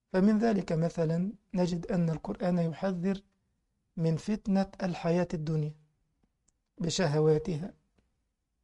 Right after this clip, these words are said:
وملذاتها وشواغلها.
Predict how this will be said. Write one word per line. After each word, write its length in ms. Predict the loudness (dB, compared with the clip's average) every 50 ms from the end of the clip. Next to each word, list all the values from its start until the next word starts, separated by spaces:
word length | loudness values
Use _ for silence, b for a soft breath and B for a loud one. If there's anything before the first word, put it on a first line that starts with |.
| _ _ _ _ _ -2
وملذاتها 1080 | 0 2 2 4 4 4 4 4 2 2 4 4 4 4 4 0 0 0 0 0 -2 -2 -8 _ _ _ _ _ _ _ _ _ _ _ _ _ _ _ _ _ _ -6
وشواغلها. 1400 | 0 4 4 4 4 2 0 0 2 2 4 4 4 4 2 2 2 2 2 2 2 0 0 0 -2 -4 -4 -6